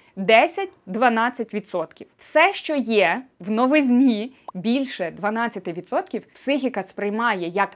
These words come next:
надзадачу і тому іноді включає, знаєте, гальма задля того, щоб чинити опір цьому зростанню, тому що це виявляється вже надто непередбачувано, незрозуміло, як там,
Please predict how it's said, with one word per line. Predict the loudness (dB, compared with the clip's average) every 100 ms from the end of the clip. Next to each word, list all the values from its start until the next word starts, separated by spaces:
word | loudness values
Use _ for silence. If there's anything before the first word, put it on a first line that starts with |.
| -6
надзадачу | 0 2 4 2 -2 0 0 2 4 4 2 -4 -4 -4 -6 _
і | 0 0
тому | 0 0 2 2 4 2 0 -8 -4
іноді | 0 0 0 -4 -6 -10 _ -8
включає, | -6 -2 0 2 2 -2
знаєте, | -4 -8 -8 -8 -10 -10
гальма | -2 0 0 0 -4 -4 -10
задля | -6 -6 -6
того, | -6 -4 -4 -4
щоб | -6 -10
чинити | -2 0 0 -2 -4 -2
опір | 2 2 0 -6 -8 _ _ _
цьому | -2 -2 -2 -4 -8 _ -12
зростанню, | -8 -8 0 2 4 0 -4 -8 _ _ -2
тому | 2 2
що | -2 -4 -6 -6 _
це | 0 2 4 2 0 -4
виявляється | 0 2 2 2 0 -4
вже | -12 -6 -4 -4 -6 -10
надто | -2 0 0 -2 -8
непередбачувано, | -4 0 0 0 -4 -4 4 4 4 -2 -4 -4 -6 -6
незрозуміло, | -4 -2 -2 -2 -2 -2 -2 -4
як | -2 2 2 2
там, | 2 2 2